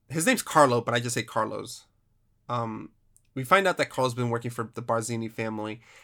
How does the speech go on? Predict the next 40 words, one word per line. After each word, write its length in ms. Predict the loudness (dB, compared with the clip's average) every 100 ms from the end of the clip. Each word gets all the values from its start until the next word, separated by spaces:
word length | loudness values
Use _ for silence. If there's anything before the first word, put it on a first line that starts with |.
| _
and 300 | -2 0 2
Michael 400 | 4 4 4 -4
wants 300 | 2 0 2
him 100 | -4
to 200 | -6 -2
admit 360 | -2 -2 -4 -6
it, 200 | -10 -16 _ _ _
right? 280 | -8 -6 -6
And 120 | -8 -6
he's 160 | -6
like, 140 | -6 -10
"Look, 200 | -12 -6
I'm 80 |
not 160 | -2 -2
gonna 140 | -4
kill 340 | -8 -8 -6 -6
you, 280 | -8 -18 -20 _ _ _ _
all 60 | -6
right? 340 | -4 -4 -4
You're 260 | -4 -4 -6 _ _ _
my 100 | -4
sister's 420 | -2 -2 -2 -4
husband. 600 | -4 -2 -4 -4 -12 -18 -20 _ _ _ _ _ 0
I'm 160 | 0
godfather 560 | 6 8 8 10 8 8
to 160 | -4 -4
your 120 | -4
kid. 260 | -2 -2
I'm 80 | 2
not 120 | 0
gonna 140 | 2 4
make, 260 | 6 6 2 -12 -14 -10 4
I'm 140 | 8
not 160 | 8 6
gonna 140 | 4
make 180 | 4 4
my 160 | 4
wife 380 | 4 4 4 4 0
a 60 |
widow 640 | -2 2 2 2 -2 -6